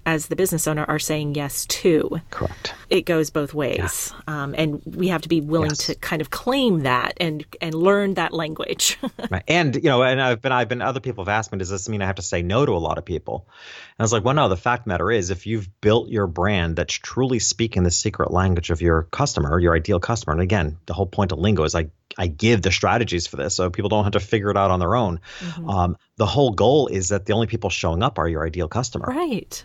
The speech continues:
Speaker 1: right.
Speaker 2: Right. So you're not saying no. You're just, what I often say is a branding based on the strategies of lingo are both, it's, it creates a filter,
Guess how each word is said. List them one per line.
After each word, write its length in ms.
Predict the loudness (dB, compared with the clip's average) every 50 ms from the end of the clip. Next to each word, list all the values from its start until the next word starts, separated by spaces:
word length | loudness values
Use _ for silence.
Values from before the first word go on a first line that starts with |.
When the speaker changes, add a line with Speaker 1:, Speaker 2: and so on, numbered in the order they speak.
| -14 -12
Speaker 1:
right. 520 | -10 -10 -8 -8 -8 -10 -12 -14 -18 -20 -20 -18 -10
Speaker 2:
Right. 280 | -6 -6 -6 -4 -4 0
So 80 | 2
you're 80 | 4 4
not 240 | 6 4 4 2 2
saying 320 | 2 2 2 2 2 0 2
no. 380 | 2 2 2 2 2 2 0
You're 200 | 0 0 -2 -2 0
just, 300 | 2 0 0 0 -2 -6 -12 -14 -14 -4
what 120 | 0 2 2
I 80 | 4
often 240 | 2 2 0 0 -2
say 220 | -2 0 0 0 0
is 160 | -2 -2 -4
a 80 | -6 -4
branding 580 | 0 2 2 4 4 2 2 2 0 0 -2
based 420 | -2 0 0 0 2 0 -2 -4 -8 -6
on 300 | -4 -2 0 0 0 0
the 80 | -2 -2
strategies 580 | -4 -4 -2 0 0 0 0 -2 -4 -2 -2
of 180 | -2 -2 -2 -4
lingo 580 | -2 0 2 2 2 2 2 2 0 -2 -4 -8 -14 -16 -16 -14 -14 -14 -14 -16 _ -20 -6 _ 0
are 80 | 0
both, 280 | 2 4 4 4 4 2
it's, 260 | 0 0 0 0 0
it 100 | -2 -2
creates 320 | -2 0 2 2 2 2 2
a 60 | -2
filter, 540 | -4 -4 -2 0 0 0 2 2 0 0